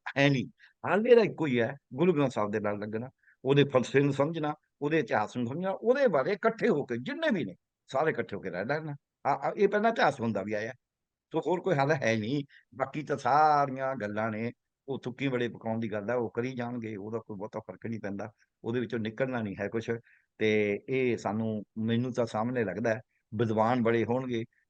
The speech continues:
ਵਿਦਵਾਨਾਂ ਦੇ ਬਾਰੇ ਬਾਬੇ ਨੇ ਇਸੇ ਕਰਕੇ ਕਿਹਾ, "ਪੜ੍ਹ ਪੜ੍ਹ ਗੱਡੀ ਲੱਦੀਏ, ਪੜ੍ਹ ਪੜ੍ਹ ਪਈਏ ਸਾਥ।" ਤੇ ਬਾਕੀ ਇੱਕ ਗੱਲ ਮੈਂ ਕਹਾਂਗਾ ਵੀ ਇਹਨਾਂ ਦੇ ਵਿੱਚੋਂ ਬਾਬੇ ਨੇ ਇਹ, ਇਹਨਾਂ ਲੋਕਾਂ ਬਾਰੇ ਵੀ ਕਿਹਾ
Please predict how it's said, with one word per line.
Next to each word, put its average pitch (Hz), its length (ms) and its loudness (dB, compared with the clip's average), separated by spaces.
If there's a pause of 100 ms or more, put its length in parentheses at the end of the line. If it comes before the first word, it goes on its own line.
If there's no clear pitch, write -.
(280)
ਵਿਦਵਾਨਾਂ 107 420 0
ਦੇ 120 80 0
ਬਾਰੇ 110 220 0
ਬਾਬੇ 104 320 -2
ਨੇ 107 140 -2
ਇਸੇ 107 140 -8
ਕਰਕੇ 107 300 -4
ਕਿਹਾ, 101 240 -4
"ਪੜ੍ਹ 113 200 -6
ਪੜ੍ਹ 113 180 -6
ਗੱਡੀ 101 360 -10
ਲੱਦੀਏ, 101 320 -8
ਪੜ੍ਹ 113 280 -8
ਪੜ੍ਹ - 100 -10
ਪਈਏ 98 320 -10
ਸਾਥ।" 104 360 -6 (460)
ਤੇ 113 80 -2
ਬਾਕੀ 110 560 -2 (500)
ਇੱਕ 139 200 -8
ਗੱਲ 127 220 2
ਮੈਂ 104 140 -4
ਕਹਾਂਗਾ 98 460 -6 (560)
ਵੀ 110 460 -2 (1040)
ਇਹਨਾਂ 151 320 6
ਦੇ 123 100 8
ਵਿੱਚੋਂ 95 460 -2 (800)
ਬਾਬੇ 101 340 2
ਨੇ 110 80 4
ਇਹ, 127 360 4
ਇਹਨਾਂ 135 200 2
ਲੋਕਾਂ 104 340 0
ਬਾਰੇ 104 200 2
ਵੀ 90 140 -6
ਕਿਹਾ 80 280 -8